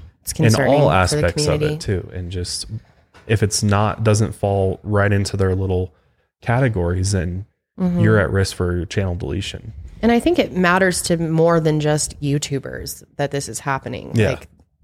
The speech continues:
Speaker 1: it's the largest platform. No one comes even close
Speaker 2: Yeah, so
Speaker 1: to a video platform. No one competes with YouTube. There's no, like, actual
Speaker 2: No.
Speaker 1: competition for them. There's other platforms, but they don't even come close.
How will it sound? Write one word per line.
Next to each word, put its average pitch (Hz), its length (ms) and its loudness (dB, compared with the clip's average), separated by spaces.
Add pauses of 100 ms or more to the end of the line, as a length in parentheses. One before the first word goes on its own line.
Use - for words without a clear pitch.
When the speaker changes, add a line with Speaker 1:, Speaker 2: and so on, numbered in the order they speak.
(160)
Speaker 1:
it's 175 180 -2
the 165 160 2
largest 151 800 0
platform. 143 540 0
No 147 120 2
one 170 160 0
comes 156 240 -4
even 143 280 -4
close 156 580 0
Speaker 2:
Yeah, 151 80 4
so 87 300 0 (100)
Speaker 1:
to 175 140 2
a 160 40 4
video 151 320 4
platform. 147 520 -4
No 156 160 2
one 156 160 0
competes 143 360 -6
with 127 120 -4
YouTube. 123 320 -6
There's 139 200 -2
no, 147 380 2
like, 135 400 -2
actual 135 320 0
Speaker 2:
No. 131 140 4
Speaker 1:
competition 139 520 -2
for 131 160 -4
them. - 260 -8
There's 147 180 2
other 143 200 0
platforms, 202 520 0
but 165 100 -8
they 165 80 0
don't 151 180 -4
even 139 280 -2 (200)
come 131 200 -6
close. - 480 -6